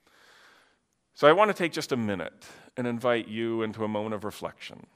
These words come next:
Specifically, I'm thinking of these things that I use, walking on the water, attuned to the cosmos, calling me up into the cleft,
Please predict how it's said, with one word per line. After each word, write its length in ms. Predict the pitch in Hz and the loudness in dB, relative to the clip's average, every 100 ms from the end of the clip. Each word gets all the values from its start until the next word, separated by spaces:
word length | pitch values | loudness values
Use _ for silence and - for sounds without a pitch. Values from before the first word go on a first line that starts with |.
| _ | _
Specifically, 800 | - - 127 - 185 185 156 131 | -16 -10 -8 -6 -4 -4 -2 -2
I'm 140 | 110 | -2
thinking 440 | 101 - 120 120 113 | -4 -10 -8 -6 -4
of 300 | 107 101 - - - _ | -4 -4 -10 -20 -20 _
these 160 | 123 110 | -10 -10
things 460 | - 143 135 117 | -6 -4 -2 -4
that 160 | 117 113 | -4 -4
I 140 | 113 123 | -2 -2
use, 300 | 98 92 95 | -4 -10 -8
walking 380 | 110 120 135 | -8 -8 -8
on 100 | 120 | -8
the 80 | 110 | -8
water, 360 | 98 95 87 85 | -6 -6 -6 -8
attuned 360 | - - 131 120 | -12 -12 -10 -10
to 40 | |
the 100 | - | -16
cosmos, 680 | - 104 98 87 82 - - | -16 -12 -12 -12 -16 -18 -18
calling 460 | - 147 131 113 | -14 -10 -10 -10
me 120 | 104 | -10
up 120 | 98 95 | -12 -14
into 120 | 92 | -14
the 80 | 90 | -16
cleft, 600 | - 80 82 - - | -16 -16 -16 -20 -20